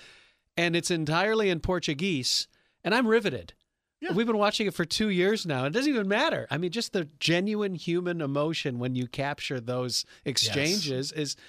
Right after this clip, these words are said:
Speaker 1: it's like driving by a car wreck. I mean, it's
Speaker 2: Yeah.
Speaker 1: really, we wanna watch that stuff.
Speaker 2: Well, and I think it, it,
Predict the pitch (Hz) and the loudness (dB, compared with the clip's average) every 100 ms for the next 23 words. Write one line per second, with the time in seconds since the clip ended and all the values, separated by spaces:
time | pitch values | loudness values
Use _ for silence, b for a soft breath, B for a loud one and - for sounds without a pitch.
0 | B B 269 - 285 285 240 269 311 302 | B B -2 0 0 -2 -2 0 2 0
1 | 277 302 320 - 254 349 254 127 - 147 | 0 0 -2 -2 -2 0 0 -2 -4 -4
2 | 156 165 165 170 170 - 330 180 214 233 | 0 0 -2 -6 -8 -8 -4 -2 0 0
3 | 220 190 185 190 196 214 180 196 196 208 | -2 -6 -8 -4 -4 -2 0 0 -2 -4
4 | 294 - 151 104 - - 101 104 _ 165 | -6 -6 -6 -6 -10 -16 -20 -20 _ -6
5 | 175 165 151 175 156 147 165 | -4 -4 -4 -4 -6 -6 -12